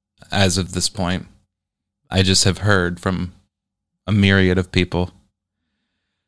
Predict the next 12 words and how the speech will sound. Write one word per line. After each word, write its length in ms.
And 640
I 80
gotta 140
tell 160
you, 120
you 160
know, 140
I 160
didn't 200
expect 400
it, 240
and 540